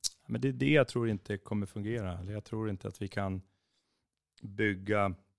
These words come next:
vår affär, eh, på, eh,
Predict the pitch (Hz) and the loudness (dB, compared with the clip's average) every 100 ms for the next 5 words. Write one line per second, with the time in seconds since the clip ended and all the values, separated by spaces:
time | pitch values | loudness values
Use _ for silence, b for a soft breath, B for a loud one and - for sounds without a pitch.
0 | _ _ _ _ _ _ _ _ - - | _ _ _ _ _ _ _ _ -18 -14
1 | 104 98 92 - 120 92 82 82 _ 101 | -8 -6 -8 -10 -10 -10 -12 -20 _ -20
2 | 92 90 87 - - - - 95 90 90 | -16 -16 -16 -18 -20 -10 0 0 2 2
3 | 85 85 _ _ _ _ _ _ _ _ | 0 -4 _ _ _ _ _ _ _ _
4 | _ _ _ _ _ - - - - - | _ _ _ _ _ -18 -16 -16 -14 -12